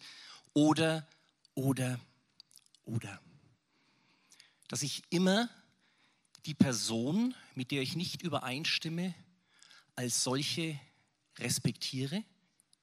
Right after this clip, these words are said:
immer. Dass ich zu dieser Person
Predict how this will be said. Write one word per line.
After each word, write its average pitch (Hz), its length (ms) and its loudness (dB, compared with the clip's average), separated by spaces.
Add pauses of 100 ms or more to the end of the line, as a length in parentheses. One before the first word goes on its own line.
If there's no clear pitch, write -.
immer. 110 360 0 (1500)
Dass - 180 -4
ich - 260 -4
zu 180 160 -4
dieser 160 220 -4
Person 139 640 -2